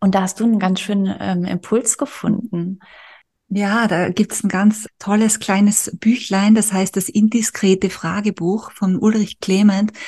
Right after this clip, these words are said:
Speaker 2: ganz bekannter Sexualtherapeut, Deutscher. Und da gibt's, äh, ganz, ganz spannende Fragen drinnen,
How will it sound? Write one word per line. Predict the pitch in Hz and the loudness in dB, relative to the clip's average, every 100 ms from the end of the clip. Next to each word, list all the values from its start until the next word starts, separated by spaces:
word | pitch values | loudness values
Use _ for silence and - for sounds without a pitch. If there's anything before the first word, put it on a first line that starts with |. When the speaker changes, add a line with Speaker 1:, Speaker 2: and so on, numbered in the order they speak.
| - | -8
Speaker 2:
ganz | - 190 | -4 -2
bekannter | 185 - 185 208 | -2 0 0 2
Sexualtherapeut, | 196 185 185 180 214 - _ _ - 208 196 196 196 220 - - - | -2 -2 0 0 0 -6 _ _ -4 -2 0 -2 0 0 -2 -10 -2
Deutscher. | 208 214 240 262 - - - - - - | 0 0 0 -2 -4 -18 -16 -14 -16 -2
Und | 208 208 202 196 185 | 6 10 10 8 4
da | - 208 | -2 -2
gibt's, | 208 - - - | -2 -6 -10 -6
äh, | 185 185 | -4 -4
ganz, | 170 220 220 - - | 2 2 2 -2 -4
ganz | 208 208 214 - - - _ - | 0 4 4 0 -8 -18 _ -12
spannende | - - 190 226 202 | -8 -2 2 4 2
Fragen | 196 - 180 196 214 208 | 0 -8 -6 -2 2 2
drinnen, | - 180 185 214 | 0 -2 2 0